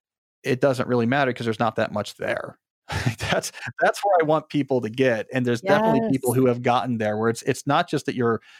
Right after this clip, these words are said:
Speaker 1: "I'm avoiding seeing it 'cause it's stressful." It's like, "I'm a-, I'm avoiding looking at it because there's not much in there." Like, it's just not a huge part. It's fine. Like, of course, this is how, you know, I told my accountant, like, "Yeah, send me the, send me your invoice over email. It's great. I don't want you to mail it to me." Sure.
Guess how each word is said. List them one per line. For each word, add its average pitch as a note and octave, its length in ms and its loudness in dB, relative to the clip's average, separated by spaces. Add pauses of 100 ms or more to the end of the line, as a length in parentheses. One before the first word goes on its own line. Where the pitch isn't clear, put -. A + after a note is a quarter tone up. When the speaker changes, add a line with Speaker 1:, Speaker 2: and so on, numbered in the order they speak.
(180)
Speaker 1:
"I'm C3+ 140 2
avoiding C#3 400 2
seeing C#3 180 2
it A#2+ 60 2
'cause A2+ 120 0
it's G2+ 100 -4
stressful." A#2 440 0
It's A2 120 -4
like, - 240 0
"I'm A#2+ 220 0
a-, B2 200 0
I'm B2+ 140 2
avoiding C#3 320 2
looking C3 200 0
at B2 80 2
it - 20 -6
because A#2+ 140 -6
there's A2+ 120 -2
not B2 160 0
much A2+ 140 -2
in C#3 120 2
there." F2+ 200 -2 (520)
Like, B2 140 2
it's A#2+ 120 -2
just C#3 160 -2
not C3+ 300 2
a C#3+ 60 2
huge B2 520 -4
part. A2 400 2
It's - 140 -8
fine. E3 300 0
Like, A2+ 140 -2
of B2+ 80 -2
course, - 240 0
this D3+ 100 -10
is E3+ 80 -14
how, F3 300 2
you G3 120 -4
know, D3+ 140 2
I D#3 200 0
told E3+ 140 -2
my D#3+ 100 4
accountant, D3+ 460 0
like, D3 180 0
"Yeah, F3+ 140 4
send D#3+ 260 -2
me E3 120 0
the, D3+ 340 4 (420)
send E3 240 0
me D#3+ 80 0
your D3+ 120 4
invoice C#3+ 440 2
over C3+ 160 4
email. D3+ 360 2
It's C3+ 100 -4
great. D3+ 260 2
I A2 60 -2
don't B2+ 80 0
want C3+ 140 -2
you A#2+ 40 0
to A2+ 60 -2
mail G#2+ 220 0
it G#2 80 -6
to A#2 80 -4
me." C3+ 80 0
Sure. F#3+ 280 -2